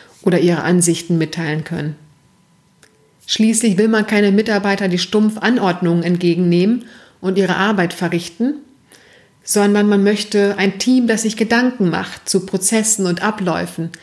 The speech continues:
Ideen entwickelt und wie man was optimal verändern könnte. Können Mitarbeiter ihre Meinungen und Ansichten äußern und bis zu einem gewissen Grad auch mitbestimmen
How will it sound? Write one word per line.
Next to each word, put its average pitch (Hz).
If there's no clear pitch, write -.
Ideen 220
entwickelt 165
und 226
wie 247
man 226
was 214
optimal 190
verändern 180
könnte. 156
Können 208
Mitarbeiter 190
ihre 170
Meinungen 190
und 165
Ansichten 208
äußern 165
und 185
bis 233
zu 214
einem 190
gewissen 220
Grad 185
auch 165
mitbestimmen 165